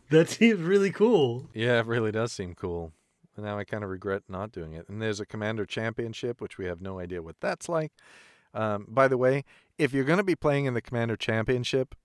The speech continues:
Speaker 2: and then you come over to play Commander in cosplay, don't bring your lethal deck, because this is a fun charity event.
Speaker 1: Please leave Narset at home. <laughs>
Speaker 2: Yeah, so leave your Narset decks at home, just like Shivam said.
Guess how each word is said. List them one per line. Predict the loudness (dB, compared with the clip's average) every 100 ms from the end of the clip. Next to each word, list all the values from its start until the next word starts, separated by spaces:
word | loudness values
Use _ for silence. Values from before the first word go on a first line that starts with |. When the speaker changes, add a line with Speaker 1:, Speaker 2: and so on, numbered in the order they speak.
| _
Speaker 2:
and | -6 -2
then | 0 0
you | -2
come | -2
over | -2 0
to | -2
play | -2 -2 -2
Commander | -4 -4 -2 -2
in | -2
cosplay, | 0 0 0 -2 -4 -4 -10 -6
don't | -6 -2
bring | 0 2
your | 4 2 2 _ _ -6
lethal | -2 -2 -2 -6
deck, | -2 -2 -2 -6 -8
because | -4 0 0
this | 0 0
is | -2
a | -2
fun | 2 2 2 0
charity | 0 2 2 0
event. | -2 -4 -10 -8
Speaker 1:
Please | 0 2 4 4
leave | 4 2
Narset | 2 2 4 2 2
at | 0
home. | 2 2 2 0 -8 -10 -4
<laughs> | -4 -4 -8 -8
Speaker 2:
Yeah, | 0
so | 2 4
leave | 4 6
your | 4
Narset | 4 4 2 0
decks | 0 0
at | -2
home, | 0 0 -2
just | -4
like | -6 -6
Shivam | -6 -6 -8
said. | -12 -14